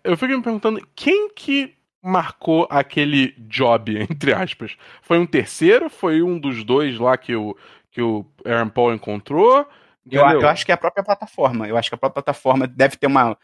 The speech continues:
Speaker 2: a-, uns administradores da plataforma que eles, eles meio que jogam as missões. É uma total gamificação do crime, né? Porque eu, eu tirei um print aqui da tela quando o Aaron Paul pega o celular, é, até depois que ele faz esse, esse trabalho do, do caixa eletrônico, é,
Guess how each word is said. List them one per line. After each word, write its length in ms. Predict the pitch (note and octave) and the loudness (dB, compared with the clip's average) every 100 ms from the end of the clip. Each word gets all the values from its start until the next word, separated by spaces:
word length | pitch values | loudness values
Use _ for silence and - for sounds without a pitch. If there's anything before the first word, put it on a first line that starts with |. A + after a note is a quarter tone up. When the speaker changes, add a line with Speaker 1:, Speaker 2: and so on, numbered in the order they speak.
| _ _ | _ _
Speaker 2:
a-, 140 | - A2 | -6 -2
uns 240 | A#2+ A#2+ | -2 0
administradores 800 | A#2+ B2 B2+ C3 A#2 A2+ C#3 C3 | 0 0 -2 -2 0 2 0 0
da 120 | A2+ | -4
plataforma 520 | A#2 - A#2+ A#2 B2 B2+ | -6 -8 -4 -2 -2 -4
que 120 | C#3 | -8
eles, 160 | C3+ C3 G2 - - | -8 -12 -20 -18 -8
eles 180 | A#2+ A#2+ | -4 2
meio 160 | C#3 | 2
que 120 | C#3 | 2
jogam 240 | C#3 C3+ C#3 | 2 4 2
as 100 | B2+ | 0
missões. 540 | C#3 - C3 C#3+ - _ - - | -2 -2 -2 -2 -4 _ -12 -4
É 60 | |
uma 120 | F3+ F#3+ | -2 -2
total 300 | G3 G3+ G#3 | -4 -2 0
gamificação 600 | G3 A3 G3+ - B3 G3 | 0 0 -2 -4 -4 -4
do 80 | G#3 | -4
crime, 320 | - G#3+ D3+ | -2 0 0
né? 120 | A2+ | -2
Porque 320 | A2 - B2+ - _ _ | -4 -4 -4 -6 _ _
eu, 220 | A#2+ C3 C3 | 0 0 0
eu 40 | B2+ | -2
tirei 220 | C#3 D3+ | 2 2
um 80 | D3 | 2
print 260 | C#3+ C#3+ | 0 -2
aqui 120 | C3 | -2
da 100 | B2+ | -2
tela 320 | A#2+ B2+ B2 A#2 | 0 0 0 0
quando 180 | A#2 A#2 | -2 -2
o 40 | |
Aaron 220 | A#2 A2 - | -2 -2 -4
Paul 220 | A#2 A2+ - | -4 -2 0
pega 220 | A#2 A#2 | 0 0
o 40 | |
celular, 600 | - A#2 A2 A#2 E3+ C3+ _ _ _ _ | -4 -4 0 2 0 -4 _ _ _ _
é, 240 | A#2 A2+ A2 | 0 0 0
até 200 | A#2 C3+ | -2 0
depois 400 | D3 - D3 C#3 - | 0 0 0 -2 -2
que 60 | |
ele 100 | A#2 | -8
faz 240 | - A#2 A2+ | -2 -2 -2
esse, 320 | A2 A#2 G#2+ | -6 -10 -10
esse 220 | - - - | -10 -14 -6
trabalho 320 | A2+ A#2 A2 | -4 -4 -4
do, 440 | G#2+ G#2 G2+ F#2+ A2+ | -8 -10 -12 -14 -12
do 100 | A2+ | -8
caixa 220 | A2+ A2+ | -6 -4
eletrônico, 480 | G#2 E3 G3+ - - _ _ _ - | -2 0 -2 -6 -16 _ _ _ 2
é, 520 | A#2 A#2+ A#2 A2+ | 4 6 6 6